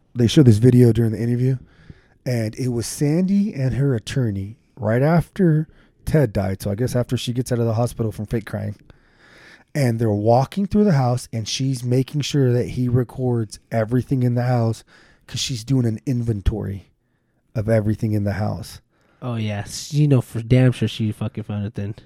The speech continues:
Speaker 1: And in the video, she's opening drawers, big drawers, bigger drawers, right? Empty.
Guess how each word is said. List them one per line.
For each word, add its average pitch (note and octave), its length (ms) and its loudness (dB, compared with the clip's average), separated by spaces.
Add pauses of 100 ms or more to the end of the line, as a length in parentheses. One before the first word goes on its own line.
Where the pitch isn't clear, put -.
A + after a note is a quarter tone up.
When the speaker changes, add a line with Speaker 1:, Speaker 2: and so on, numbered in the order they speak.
(720)
Speaker 1:
And B2 400 2 (380)
in D#3 200 6
the F#3+ 120 6
video, E3+ 440 6
she's A#2+ 320 -4
opening D#3 460 4
drawers, B2 760 2 (160)
big B3+ 200 2
drawers, - 480 -12 (120)
bigger C4 220 4
drawers, A#2+ 380 0
right? E3 240 2 (1160)
Empty. C3+ 460 4